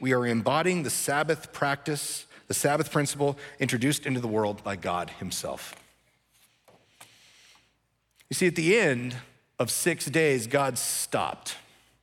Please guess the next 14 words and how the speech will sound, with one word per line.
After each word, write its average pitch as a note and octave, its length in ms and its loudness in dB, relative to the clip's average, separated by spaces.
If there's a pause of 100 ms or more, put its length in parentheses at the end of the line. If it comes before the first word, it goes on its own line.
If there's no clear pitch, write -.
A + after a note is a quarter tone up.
(680)
He E3+ 80 0
stopped G#3 420 2
at C3 80 -4
the D#3+ 120 2
ends D3+ 140 0
of B2+ 60 -4
six - 280 -2
days. A#2 340 0 (240)
Anybody D#4 140 0
ever D#4+ 120 2
sit - 200 0
down C#3+ 260 4
and D3 80 0
go, B2 180 4